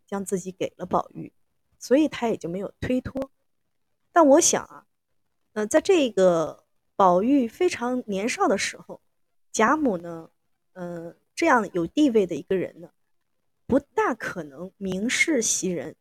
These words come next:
去许给宝玉，有可能是袭人自己给自己做的心理建设啊。但是我也非常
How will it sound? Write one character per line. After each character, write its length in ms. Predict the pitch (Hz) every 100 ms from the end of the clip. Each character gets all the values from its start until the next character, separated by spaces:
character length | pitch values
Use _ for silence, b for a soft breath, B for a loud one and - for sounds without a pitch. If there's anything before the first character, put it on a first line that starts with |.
| -
去 560 | - 214 190 180 147 - _ _ _ _ _ _
许 320 | - - 214
给 260 | 214 131 -
宝 240 | 147 -
玉， 200 | 196 175 _ _ _ _ _ _ _ _
有 280 | 233 254 359
可 180 | - 220
能 200 | 202 233
是 300 | - 233 214
袭 200 | - 226
人 220 | 196 214
自 160 | 254
己 400 | 214 170 151 110 - _ -
给 160 | 151
自 180 | - -
己 140 | 156
做 200 | - 214
的 80 | 160
心 240 | - - 208
理 120 | 120
建 260 | 220 190
设 160 | 185 170
啊。 220 | - _ _ _ _ _ _ _ _ _ _ _ -
但 100 | 330
是 140 | 370
我 140 | 262
也 220 | 285 147 180
非 180 | - 294
常 540 | - 180 170 185 214